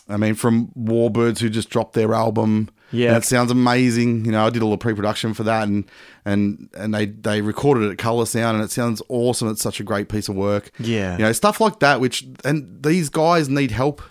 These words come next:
Speaker 1: you like, to get their album out there properly, not just, "Yeah, we'll pay our ten bucks a year to just get it up on Spotify," but they need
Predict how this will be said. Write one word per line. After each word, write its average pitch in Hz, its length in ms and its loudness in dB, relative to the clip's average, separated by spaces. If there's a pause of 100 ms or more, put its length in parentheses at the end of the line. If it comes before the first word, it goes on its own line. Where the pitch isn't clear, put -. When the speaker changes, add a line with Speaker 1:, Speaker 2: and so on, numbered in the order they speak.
(120)
Speaker 1:
you 139 100 -6
like, 123 220 0
to - 100 -4
get 120 360 -4
their 120 180 -2
album 120 320 0
out 110 240 -4
there 139 220 0
properly, 104 440 -2
not 131 200 -2
just, - 280 -4 (280)
"Yeah, 120 120 0
we'll 131 120 2
pay 135 240 0
our 120 80 2
ten 123 240 -2
bucks 110 200 -4
a 117 60 -2
year 110 300 -2
to 110 140 -4
just 101 200 -8
get 107 160 -2
it 104 40 -4
up 98 140 -4
on 101 80 -4
Spotify," 113 560 -6
but 107 140 -6
they 117 140 0
need 123 260 2